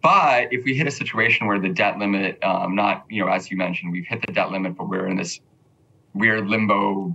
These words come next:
purgatory period where the Treasury's extraordinary measures are keeping us afloat by shuffling money around in the federal government.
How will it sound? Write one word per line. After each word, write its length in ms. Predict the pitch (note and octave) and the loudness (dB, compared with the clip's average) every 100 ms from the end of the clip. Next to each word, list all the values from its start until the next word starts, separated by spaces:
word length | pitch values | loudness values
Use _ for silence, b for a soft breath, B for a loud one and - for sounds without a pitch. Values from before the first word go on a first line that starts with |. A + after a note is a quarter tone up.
| - | -4
purgatory 540 | A#2 - - G2+ F#2+ | -2 -2 -2 0 0
period 400 | - F#2+ F#2+ F2 | -2 0 0 0
where 340 | F#2 F#2 F2+ - - | -2 -2 -4 -6 -6
the 100 | F2 | -2
Treasury's 540 | - G2 F2+ F#2+ F#2 | 2 2 2 0 0
extraordinary 480 | F2+ - G#2 F#2 F2+ | -4 0 0 2 2
measures 340 | F2+ F2+ F2+ | 2 0 -2
are 80 | E2+ | -4
keeping 300 | - - F#2 | -2 0 2
us 160 | F2 F2 | 2 -2
afloat 500 | - - F#2+ F#2 E2 | -10 0 2 2 0
by 120 | E2+ | 2
shuffling 420 | - F#2+ - F#2 | 4 4 2 2
money 240 | F#2 F#2 | 2 2
around 180 | F2+ F2+ | 0 0
in 60 | F2+ | -2
the 80 | F2 | -2
federal 240 | F2+ F2+ | -2 0
government. 440 | - G#2+ G2+ G2 | 0 0 -2 -2